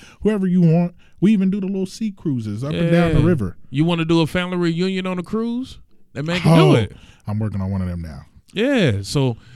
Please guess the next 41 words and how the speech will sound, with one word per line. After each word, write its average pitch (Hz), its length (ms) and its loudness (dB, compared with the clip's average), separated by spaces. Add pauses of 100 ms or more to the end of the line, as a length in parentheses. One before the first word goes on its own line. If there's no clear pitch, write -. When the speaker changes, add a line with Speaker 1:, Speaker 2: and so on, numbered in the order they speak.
(120)
Speaker 2:
yeah, 160 160 2
reach 170 260 2
out 156 160 -2
to 147 100 -2
him, 135 200 -2
man. 131 200 -2
I'm 117 120 -4
telling 131 280 -4
y'all, 120 280 -2
I - 20 -2
speak 123 300 -6
from 110 240 -4
perfect 117 320 -4
exa-, 110 420 -10
personal 113 340 -6
example. 110 380 -10
I 110 80 -12
always 113 280 -4
call 110 220 -6
him. 107 140 -4
That's 117 180 -10
my 113 120 -10
personal 98 360 -12
travel 101 400 -12
agent, 101 240 -16 (420)
hands 117 280 -4
down. 95 300 -6 (880)
Um, 135 280 0
y'all 147 160 2
know 170 100 -2
y'all 156 200 2
can 147 80 -4
find 139 260 -2
me 131 160 -4
at 156 160 -4
the 156 80 -6
number 143 220 -2
four 131 320 0 (320)
H 139 360 0
F 123 360 -2 (340)
A 123 300 2